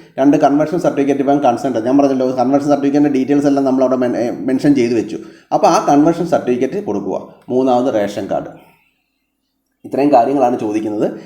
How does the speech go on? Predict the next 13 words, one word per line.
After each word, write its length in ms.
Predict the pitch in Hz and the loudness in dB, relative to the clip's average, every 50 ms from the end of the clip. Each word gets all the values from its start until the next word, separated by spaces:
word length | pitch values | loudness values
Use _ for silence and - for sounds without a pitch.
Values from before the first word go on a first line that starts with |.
| - - _ - | -20 -20 _ -6
ഇന്നത്തെ 220 | 143 135 127 143 123 | -4 0 2 2 2
എല്ലാ 180 | 123 127 143 160 175 170 | 4 4 4 2 4 4
കാര്യങ്ങളും 380 | 175 156 151 151 156 156 147 127 117 | 2 2 2 2 2 2 2 2 2
മാൻഡേറ്ററി 440 | 110 110 113 113 135 143 139 165 175 147 | 0 0 0 2 0 0 0 2 2 2
ഒന്നുമല്ല, 280 | 135 120 104 101 - 107 - - 107 | 2 2 0 0 -2 -4 -4 -2 -4
ഉള്ള 160 | 113 117 143 156 120 | -2 -2 -2 -2 -2
കാര്യങ്ങൾ 300 | 95 101 104 101 110 123 - - | -4 -4 -6 -6 -6 -6 -8 -8
കൊടുക്കുക. 300 | 95 87 85 - - - 76 - - - _ _ _ _ _ _ _ - | -10 -12 -12 -10 -10 -12 -12 -14 -18 -20 _ _ _ _ _ _ _ -10
പക്ഷേ 140 | 107 131 151 | -8 -4 -2
കൺവേർഷൻ 320 | 113 117 120 135 147 190 175 190 | 0 0 2 0 0 2 2 2
സർട്ടിഫിക്കറ്റൊക്കെ 460 | 165 160 180 175 208 208 208 196 196 175 | 2 2 2 2 2 2 2 2 4 4
മാൻഡേറ്ററി 400 | 165 160 160 165 160 160 160 147 | 4 6 6 6 6 4 4 2
ആണേ, 140 | 123 101 | 2 0